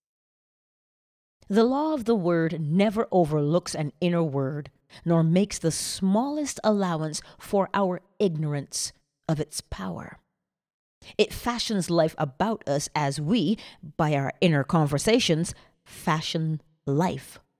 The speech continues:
within ourselves. This is done to reveal to us our position on the playing field of life. There is no opponent in the game of life.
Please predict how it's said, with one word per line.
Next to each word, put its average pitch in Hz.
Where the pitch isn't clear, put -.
within 151
ourselves. 180
This 175
is 214
done 196
to 180
reveal 160
to 147
us 147
our 175
position 160
on 160
the 151
playing 180
field 185
of 196
life. 240
There 165
is 156
no 151
opponent 208
in 170
the 156
game 147
of 147
life. 156